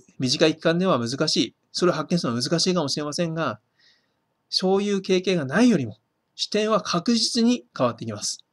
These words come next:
今までは内側から見ていた地元を外側から見られるようになっていくからです。そういう経験は本当に貴重で、子供たちにとって大きな経験となっていくのは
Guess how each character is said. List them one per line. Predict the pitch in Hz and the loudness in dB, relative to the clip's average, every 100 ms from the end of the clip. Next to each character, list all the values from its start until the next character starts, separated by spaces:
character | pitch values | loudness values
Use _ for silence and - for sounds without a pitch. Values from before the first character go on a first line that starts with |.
| _ _ _ _ 135 | _ _ _ _ 0
今 | 147 156 | 4 4
ま | 156 | 2
で | 160 | 0
は | 202 165 - | 2 2 -2
内 | 120 - | -4 0
側 | 190 196 196 | 2 4 2
か | 185 | 4
ら | 175 151 | 2 2
見 | 226 | 2
て | 202 | 2
い | |
た | 135 117 | 2 0
地 | |
元 | 117 107 | -4 -4
を | 104 _ _ - _ - | -6 _ _ -20 _ -12
外 | - 170 254 | -6 2 6
側 | 269 226 | 6 6
か | 196 | 2
ら | 123 - _ - | 0 -8 _ 0
見 | 135 | 4
ら | 143 | 6
れ | 143 | 6
る | 135 | 2
よ | 131 | 2
う | 147 | 2
に | 202 196 | 0 0
な | 127 | -4
っ | |
て | 123 | -4
い | 107 | -8
く | |
か | 110 | -10
ら | 107 | -10
で | |
す。 | - - _ _ _ _ _ _ - | -12 -14 _ _ _ _ _ _ -14
そ | - 139 | -2 0
う | |
い | 139 | 0
う | 135 | 0
経 | 139 139 | -2 -2
験 | 143 | -2
は | 127 | -4
本 | - 202 233 233 | 0 2 2 2
当 | 214 | 0
に | 233 247 262 | 2 0 0
貴 | - 143 | -4 -2
重 | 117 | 0
で、 | 104 - _ _ - _ - | -2 -6 _ _ -20 _ 0
子 | |
供 | 139 143 | 2 2
た | 135 | 0
ち | 127 | -2
に | 120 | -4
と | 160 | -4
っ | |
て | 160 220 180 - | 0 0 0 -6
大 | 123 120 | -6 -6
き | 120 170 | -2 -2
な | 151 | -2
経 | 131 123 | -2 -4
験 | 135 | -4
と | 131 | -4
な | 131 | -6
っ | 131 | -6
て | 135 | -8
い | |
く | 185 | -4
の | |
は | 190 - | -4 -4